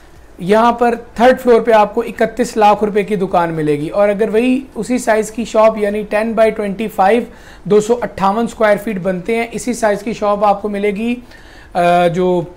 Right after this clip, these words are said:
second floor है और first floor है यहाँ पर भी, लेकिन prices थोड़ी सी change हैं। अगर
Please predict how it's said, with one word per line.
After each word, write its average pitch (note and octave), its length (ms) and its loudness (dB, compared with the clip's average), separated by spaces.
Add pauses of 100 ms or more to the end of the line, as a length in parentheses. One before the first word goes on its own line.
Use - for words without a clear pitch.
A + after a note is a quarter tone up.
second G3 380 -2
floor A3+ 280 4
है A#3 140 2
और F#3+ 220 0
first A3 260 0
floor G#3+ 240 0
है G#3 100 2
यहाँ F#3+ 280 0
पर A3+ 200 0
भी, A#3 240 -2 (320)
लेकिन G3+ 300 -2
prices G3 500 -2
थोड़ी A#3 200 2
सी A#3 120 -2
change A3 300 -4
हैं। A#3 120 0
अगर G3+ 340 -2